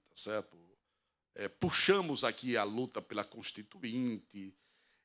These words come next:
É, os partidos clandestinos ainda eram partidos clandestinos.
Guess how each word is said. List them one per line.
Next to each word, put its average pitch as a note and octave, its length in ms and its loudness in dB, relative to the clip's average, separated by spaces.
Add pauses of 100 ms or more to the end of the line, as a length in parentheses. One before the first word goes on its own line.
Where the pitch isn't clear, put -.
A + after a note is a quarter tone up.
(160)
É, A2+ 540 0
os D3+ 160 2
partidos F3+ 540 2
clandestinos D3+ 840 4
ainda D#3 440 4
eram C#3 320 4
partidos A2+ 480 0
clandestinos. A#2+ 1040 0